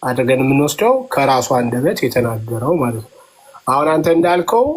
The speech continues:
ቤተ ክርስቲያን በጽሁፍ ቢያቀርብ ሀሳቡን ገልጾላቸው፣ እ፣ ባለበት ቤተ ክርስቲያን ወይም ደግሞ የሚመለከተው የበላይ አካል የሆነውን ቤተ ክርስቲያን፣ እ፣ በጽሁፍና ወይ በንግግር ሀሳቡን አቅርቦ ቢሆን ኖሮ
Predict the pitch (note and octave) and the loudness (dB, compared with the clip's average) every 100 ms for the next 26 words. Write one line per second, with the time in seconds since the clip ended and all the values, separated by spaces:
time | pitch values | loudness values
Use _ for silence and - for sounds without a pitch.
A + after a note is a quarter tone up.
0 | - - - B2+ C3 - C#3+ - - G#3 | -8 -16 -6 -4 -2 -2 -4 -2 0 0
1 | B3 B3 _ - C#3 C#3 F#3 F3 C#3+ B2+ | 0 -6 _ -4 -4 0 0 0 0 0
2 | B2 B2 F3+ B3 B3 - _ _ C3 B2+ | -2 -2 0 0 -4 -16 _ _ -4 -2
3 | D3+ D3 E3 F3 D#3 C#3 C3+ D3 C#3 C#3+ | 0 2 2 2 2 0 -2 -4 -2 -2
4 | C#3+ - A#3 C#4+ - _ _ _ - C3+ | -2 0 0 0 -4 _ _ _ -4 0
5 | C3 B2+ B2+ B2 B2 A#2+ C3+ A#2+ C3+ C#3 | 2 2 2 0 0 -2 -6 -2 0 2
6 | C#3+ C#3 C#3+ - C3 E3+ B2+ - F#3 A3+ | 0 0 -2 0 -2 -2 -2 0 0 2
7 | D#3+ B2 A#2+ C3+ B3+ B3+ A3 E3+ C3+ B2 | 2 2 0 2 2 4 2 2 2 0
8 | C3+ B2 B2+ B2+ C3 B2+ B2 - B2 B2+ | -2 0 0 2 0 0 -2 -2 -2 -2
9 | B2+ B2+ A#2+ A#2+ C3+ C3+ C3 - A#3+ D4 | -2 -2 -4 -4 -4 -4 -4 0 0 0
10 | - _ _ - - E3+ C#3+ C#3 C3+ B2+ | -8 _ _ -20 -4 0 4 4 2 2
11 | D#3+ E3+ A#3 A#3 G3 G#3 G#3+ B3+ A3+ F#3+ | 2 2 4 4 2 0 2 2 4 2
12 | F3 F#3 F#3+ F#3+ F3 G3 F3 E3+ - F3 | 2 2 2 2 2 2 2 0 0 2
13 | F3 E3 E3 E3+ E3+ F3+ E3+ F3 G3 A3+ | 4 2 2 2 2 4 4 4 4 4
14 | C4 | 4